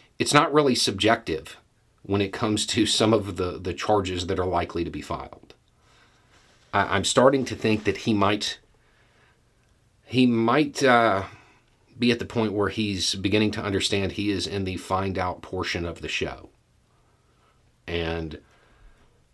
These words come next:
I, I'm not sure what we can expect from him anymore.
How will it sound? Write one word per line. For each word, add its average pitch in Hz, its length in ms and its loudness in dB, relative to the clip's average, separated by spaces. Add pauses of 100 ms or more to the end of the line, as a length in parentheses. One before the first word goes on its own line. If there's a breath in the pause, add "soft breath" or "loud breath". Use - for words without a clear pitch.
(880)
I, 117 220 6
I'm 113 120 4
not 117 280 4
sure 98 600 4 (640 loud breath)
what 107 300 4
we 113 100 2
can 113 140 -4
expect - 420 -2
from 82 200 -6
him 78 280 -10
anymore. 76 480 -12